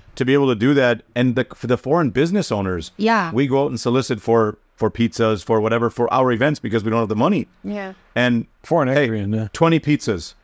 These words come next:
Speaker 1: I mean, Korean.
Speaker 2: <clears throat>
Speaker 1: I'm in Korean business. "Hey, twenty pizzas here."
Speaker 2: Yeah.
Speaker 1: Wow. And, and I think, you, you know, like you said before, like,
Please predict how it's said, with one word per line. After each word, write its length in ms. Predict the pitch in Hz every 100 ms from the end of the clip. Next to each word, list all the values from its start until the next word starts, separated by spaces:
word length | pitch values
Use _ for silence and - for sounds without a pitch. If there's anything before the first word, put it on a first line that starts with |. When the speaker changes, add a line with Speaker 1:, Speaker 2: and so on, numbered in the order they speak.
| _
Speaker 1:
I 60 | 151
mean, 120 | 143
Korean. 480 | - 160 220 107 87
Speaker 2:
<clears throat> 40 | 170
Speaker 1:
I'm 240 | 160 170
in 80 | 165
Korean 320 | - 185 233
business. 300 | 127 104 92
"Hey, 200 | 123 151 - _ -
twenty 240 | 151 156
pizzas 520 | - 151 - 113 87 -
here." 280 | 139 104 - -
Speaker 2:
Yeah. 380 | 196 185 160 - _
Speaker 1:
Wow. 300 | - - 80 - - _ _ - -
And, 120 | 123 135
and 180 | 143
I 60 | 143
think, 280 | 135 120 - 214 _ _ _ _ _ _ -
you, 140 | 135
you 80 | 127
know, 160 | 120 107 _
like 160 | 120 127
you 60 | 120
said 140 | 127
before, 260 | 113 117
like, 140 | 117